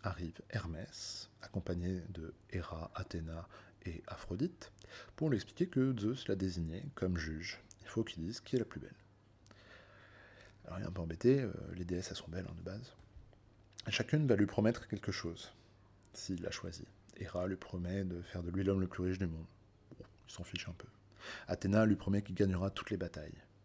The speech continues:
Bon, c'est un berger, il s'en fiche un peu. Et Aphrodite lui promet l'amour de la plus belle femme du monde. Elle a dit oui.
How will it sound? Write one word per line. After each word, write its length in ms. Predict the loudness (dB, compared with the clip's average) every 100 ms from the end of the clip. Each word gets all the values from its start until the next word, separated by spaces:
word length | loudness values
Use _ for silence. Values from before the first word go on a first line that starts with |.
| -20 -20 -20 -20 -20 -12
Bon, 100 | -10 -8
c'est 140 | -8
un 80 | -6
berger, 340 | -6 -6 -6
il 80 | -6
s'en 120 | -8
fiche 220 | -10 -10
un 80 | -10
peu. 140 | -14 -16 -18 -20 -20 -20 -18 -16 -16 2
Et 80 | 2
Aphrodite 420 | 4 0 0 0
lui 80 | -6
promet 280 | -2 2 4
l'amour 260 | 4 4
de 80 | 2
la 80 | 0
plus 140 | -2
belle 140 | -4 -4
femme 180 | -4 -4
du 80 |
monde. 180 | -6 -10 -14 -20 -20 -20 -20 -20 -20 -10 0
Elle 120 | 2
a 80 | 4
dit 120 |
oui. 120 | 0